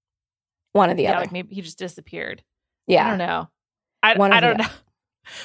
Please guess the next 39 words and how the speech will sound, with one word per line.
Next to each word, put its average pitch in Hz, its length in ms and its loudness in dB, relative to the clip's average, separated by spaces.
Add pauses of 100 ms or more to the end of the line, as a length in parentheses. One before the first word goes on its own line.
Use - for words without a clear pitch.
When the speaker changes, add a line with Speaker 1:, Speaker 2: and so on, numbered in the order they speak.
Speaker 2:
But 427 100 0
it's 415 100 -4
like, 427 120 -2 (120)
it's 269 140 -6
like, 330 100 -2 (800)
do 254 80 -6
you, 233 180 -8 (120)
it's 240 260 -4
too 320 260 -2
e-, 226 180 -6
to - 380 -12
me, 240 140 -2
it's, 185 80 -4
like, 170 140 -6
too 208 160 -6
easy 180 220 -6
to 170 80 -6
assume 165 320 -8
that - 100 -8
she - 120 -10
fed - 240 -4
him 175 120 -10
to 180 100 -14
the 170 100 -12
tigers. - 600 -8 (300)
I 247 100 4
don't 226 140 2 (180)
know. - 180 -2 (140)
Speaker 1:
That's 453 300 6
a 605 160 2
pretty, 392 320 4 (100)
<laughs> 277 100 -8
Juliet, 508 680 8 (160)
that 359 180 8
is 330 140 4
a 370 40 2 (120)
pretty 359 300 6
Speaker 2:
<laughs> - 20 -2
Speaker 1:
drastic 277 880 6